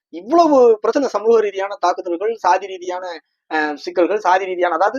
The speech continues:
தட்டி வைக்கணும், பயமுறுத்தி வைக்கணுங்கிற எண்ணம் இரண்டாயிரத்தி இருபத்தி நாலுலயும் வருதுன்னா இவங்க அதிகார மட்டம், அரசியல் மட்டம், சமூக தளம் எவ்வளவு பலகீனமானதா இருக்குது,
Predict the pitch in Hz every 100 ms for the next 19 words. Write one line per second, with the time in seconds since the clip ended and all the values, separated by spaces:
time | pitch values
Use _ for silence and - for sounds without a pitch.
0 | 269 190 - 330 302 269 285 233 233 302
1 | 277 269 247 240 226 240 311 262 262 254
2 | 240 415 254 262 214 233 254 262 269 196
3 | 170 151 233 254 _ _ _ _ _ _
4 | _ _ 190 175 185 233 226 180 - 233
5 | 190 202 220 175 160 214 247 247 _ _
6 | 185 214 202 165 175 220 - _ _ 160
7 | 214 226 202 170 202 208 185 165 147 151
8 | 175